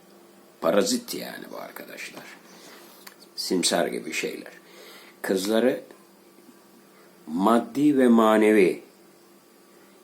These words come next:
yani hem parasını hem duygularını, yani <laughs> oyuncak etmeye çalışan karaktersiz insanlar.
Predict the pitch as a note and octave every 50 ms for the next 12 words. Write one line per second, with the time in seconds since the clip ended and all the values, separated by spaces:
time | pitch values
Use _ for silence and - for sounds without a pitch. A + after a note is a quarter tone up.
0 | _ - - D2 D#2 D2 C#2+ C2 B1 - - F2 F#2+ F#2+ - G#2 G2 G#2 G#2 G#2
1 | - A#2+ A#2+ A#2 A2+ A2 G2+ G2 G2+ G2+ G2 G2 G2 G2+ G2+ G2+ G2+ G#2 G#2 G#2+
2 | G#2+ F#2 E2+ - - - - - - - - - - - - - - - - -
3 | - - D2+ D#2+ D#2+ E2 E2 D#2+ D2+ C#2+ - - - - - - - - - B2
4 | A#2+ - C3 A#2+ A2+ A2 A2+ A2+ G#2 G#2 A#2+ A2+ - A2 G2+ - - G2+ G2 G2+
5 | G2+ - A2 F2 F2 F2+ - - F#2+ F#2+ F#2 F#2+ - - - - - - - -
6 | - - - F#2 F2+ G2 G2 G2 - - - G#2 G2+ G2 G2 - - A#2+ A#2 G2
7 | F#2+ G2+ F2+ - - - C#2+ C#2 C#2 C2 - - - -